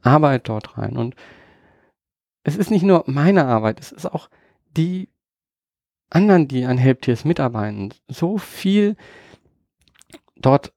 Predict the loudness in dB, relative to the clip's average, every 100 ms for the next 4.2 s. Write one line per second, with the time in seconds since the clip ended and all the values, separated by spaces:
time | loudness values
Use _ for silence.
0 | _ 0 4 4 2 0 _ _ _ _
1 | _ -20 -8 -8 -8 -10 0 2 2 0
2 | -10 _ _ _ _ -4 -2 0 0 0
3 | -2 -12 -18 0 2 2 -2 -2 -4 -2
4 | -4 -4